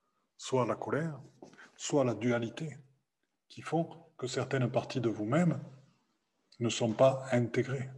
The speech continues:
Et la reconnaissance de votre incarnation, c'est vous aimer entièrement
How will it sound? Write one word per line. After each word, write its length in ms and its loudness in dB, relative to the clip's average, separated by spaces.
Et 80 -2
la 120 2
reconnaissance 720 2
de 40 -2
votre 220 -4
incarnation, 640 -10
c'est 280 -8
vous 200 -8
aimer 280 -6
entièrement 1200 -6